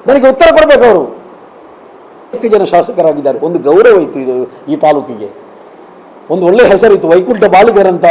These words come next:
ಗಂಗಾಧರ ಗೌಡ್ರು, ಪ್ರಭಾಕರ್ ಬಂಗೇರು, ವಸಂತ್ ಬಂಗೇರು ಎಷ್ಟು ಒಳ್ಳೆ ಕೆಲಸ ಮಾಡಿದ್ದಾರೆ. ಯಾರ ಮನಸ್ಸಿಗೂ ನೋಯಿಸಿದವರ ಇವ-, ಇವರೆಲ್ಲ.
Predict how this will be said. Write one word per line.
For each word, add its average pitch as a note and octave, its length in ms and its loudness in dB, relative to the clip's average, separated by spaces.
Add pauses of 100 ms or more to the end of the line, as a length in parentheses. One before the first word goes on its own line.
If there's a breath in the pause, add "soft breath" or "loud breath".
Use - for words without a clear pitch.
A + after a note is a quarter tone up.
ಗಂಗಾಧರ G#3 380 2
ಗೌಡ್ರು, E3 340 2
ಪ್ರಭಾಕರ್ A3+ 600 2
ಬಂಗೇರು, F3 380 0
ವಸಂತ್ B3+ 520 0
ಬಂಗೇರು G3+ 500 0
ಎಷ್ಟು G#3 300 0
ಒಳ್ಳೆ G#3 300 2
ಕೆಲಸ G#3 320 0
ಮಾಡಿದ್ದಾರೆ. F3 580 0 (420 loud breath)
ಯಾರ G#3 340 4
ಮನಸ್ಸಿಗೂ B3+ 440 2
ನೋಯಿಸಿದವರ A#3+ 540 2
ಇವ-, G3 300 4
ಇವರೆಲ್ಲ. F3+ 320 2